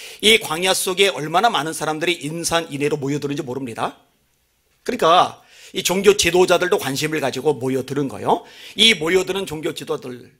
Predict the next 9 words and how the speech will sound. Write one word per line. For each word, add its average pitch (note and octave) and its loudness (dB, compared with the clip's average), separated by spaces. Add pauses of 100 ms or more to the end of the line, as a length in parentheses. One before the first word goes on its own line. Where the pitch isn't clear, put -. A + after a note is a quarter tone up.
(120)
이 F3+ -2
높으신 E3+ -2
양반들 C3+ -4
보고 B2 -2
세례요한이 C#3 -4 (220)
"여기 A#2+ -6 (140)
좋은 C3+ -2
자리에 A#2 -4
앉으세요. A2 -8